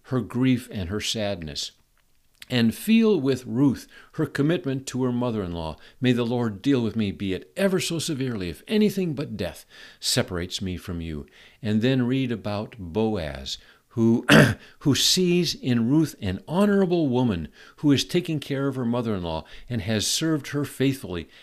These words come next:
and aided her in life, and says, "Now I'm going to do the same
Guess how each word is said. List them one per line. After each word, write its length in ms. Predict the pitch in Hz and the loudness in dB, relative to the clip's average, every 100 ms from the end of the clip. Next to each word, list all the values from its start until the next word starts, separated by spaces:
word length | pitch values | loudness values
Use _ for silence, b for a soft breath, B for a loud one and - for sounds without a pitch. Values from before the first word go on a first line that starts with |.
| B | B
and 240 | - 107 110 | -4 -2 0
aided 400 | 143 151 127 92 | 2 4 2 0
her 220 | 104 98 | -6 -6
in 240 | 117 95 | -4 -4
life, 300 | 92 90 80 - B B | -4 -6 -8 -12 B B
and 160 | 95 | -4
says, 280 | - 107 98 | -2 -2 -2
"Now 380 | 104 117 113 101 B B | 0 2 2 -2 B B
I'm 240 | 113 123 113 | -2 0 2
going 200 | 113 104 | 2 0
to 60 | |
do 160 | 92 117 | 0 -2
the 120 | 95 | 0
same 480 | - - 117 113 | -2 0 2 2